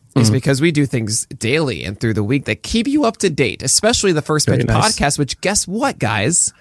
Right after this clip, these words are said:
Speaker 2: This
Speaker 1: It's
Speaker 2: weekend.
Speaker 1: coming back
Speaker 2: Or this week,
Speaker 1: on
Speaker 2: next week.
Speaker 1: Monday, next
Speaker 2: Yeah.
Speaker 1: week. I'm gonna be live streaming at eight thirty A M. Go to twitch dot T V slash pitcherless Eastern Time.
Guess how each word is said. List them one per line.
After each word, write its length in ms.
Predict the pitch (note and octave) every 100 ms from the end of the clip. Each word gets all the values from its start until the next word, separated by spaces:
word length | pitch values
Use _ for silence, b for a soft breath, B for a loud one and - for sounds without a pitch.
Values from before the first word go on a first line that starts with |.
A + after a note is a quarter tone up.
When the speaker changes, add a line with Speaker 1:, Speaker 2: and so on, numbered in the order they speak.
| b b
Speaker 2:
This 140 | D3+
Speaker 1:
It's 60 | -
Speaker 2:
weekend. 360 | D4+ - - A#3
Speaker 1:
coming 140 | G3+
back 500 | A3 B3+ F3+ - -
Speaker 2:
Or 120 | D3+ D#3
this 180 | D#3+
week, 180 | A3+ F4+
Speaker 1:
on 80 | D3+
Speaker 2:
next 160 | D#3+ D#3
week. 80 | F4
Speaker 1:
Monday, 440 | G3+ A#3+ C3 A#2+
next 300 | B2+ F3 -
Speaker 2:
Yeah. 40 | C#3
Speaker 1:
week. 140 | C#3 -
I'm 200 | C3+ E3
gonna 100 | F3+
be 120 | E3+
live 360 | C#3+ C#3+ F3 E3
streaming 480 | - E3+ E3+ D3
at 120 | A2+ - -
eight 220 | E3+ G#3
thirty 500 | - F#3+ G3 F#3+ F#3 D#3
A 240 | E3+ F3+
M. 400 | E3 A#2 - - - _ _ _ _ _ -
Go 160 | C#3+
to 100 | E3
twitch 300 | - D#3+ D#3+
dot 240 | E3 D#3 -
T 220 | E3+ D#3
V 180 | D#3 D3
slash 280 | C#3+ C3+
pitcherless 440 | - B2+ G2 G2+ - -
Eastern 320 | D3 - D#3
Time. 380 | C#3+ A#2+ G2+ -